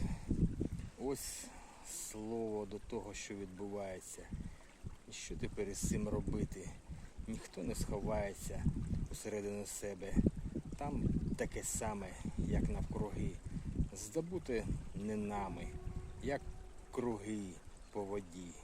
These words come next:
Хочеш — іди, а воно само до тебе прийде, як день, що минає, конає у небуття, даремне життя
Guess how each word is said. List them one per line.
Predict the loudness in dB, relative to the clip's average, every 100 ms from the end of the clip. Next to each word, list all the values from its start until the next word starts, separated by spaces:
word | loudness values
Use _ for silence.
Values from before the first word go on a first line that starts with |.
| -10
Хочеш — | -4 -4 -2 -6 -6
іди, | -2 0 0 -4 -14 -16 -18 -18 -6
а | -2
воно | 0 0 -2 -6
само | -6 -4 -2 0 0
до | -4
тебе | -2 -2 -2 -4
прийде, | -6 -6 -6 -2 -2 -2 -6 -6 -4
як | -2 -2 -2 -2
день, | 0 0 -2 -6 -8 -6 -4 -2 -4 -6 -6
що | -2 0
минає, | 0 -2 -4 -4 -4 -4 -6 -6 -6
конає | -4 0 0 0 -2 -4 -8 -14 -12 -6
у |
небуття, | -4 -2 -4 -6 -8 -4 -2 -4 -6 -10 -10 -6
даремне | -4 -2 -4 -6
життя | -6 -8 -10 -4 -4 -2